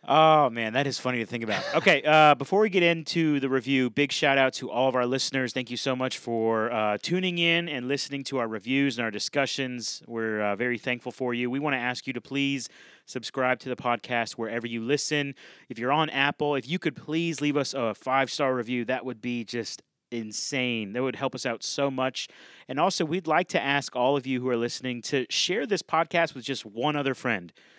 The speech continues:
somebody else that you know that likes Loki, that likes the M C U. Tell them about this podcast. Uh, we're trying to get some more listeners, trying to get some more friends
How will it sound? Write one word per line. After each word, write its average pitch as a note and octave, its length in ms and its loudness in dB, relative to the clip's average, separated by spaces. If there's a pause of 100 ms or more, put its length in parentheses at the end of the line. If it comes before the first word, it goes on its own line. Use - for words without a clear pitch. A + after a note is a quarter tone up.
somebody F#3 460 0
else E3+ 220 6
that C3+ 100 -6
you C#3 240 -4
know C#3 440 4 (400)
that B2 240 -2
likes B2+ 420 0
Loki, C#3+ 600 -2 (100)
that B2 120 -2
likes B2+ 240 -2
the B2+ 200 -4
M C#3 140 -2
C D3 200 -4
U. B2+ 540 -2 (360)
Tell D3+ 180 -4
them D#3 120 -2
about C3+ 180 -2
this C3 120 -8
podcast. B2 760 -4
Uh, A2 260 -6
we're A#2 100 -6
trying C#3+ 240 -4
to C#3 40 -6
get C3+ 160 -4
some C#3 140 -8
more C3 260 0 (400)
listeners, D#3 540 0
trying C#3+ 200 -2
to B2+ 40 -10
get B2+ 120 -6
some C3+ 120 -8
more A#2 360 -2 (300)
friends D3+ 560 -4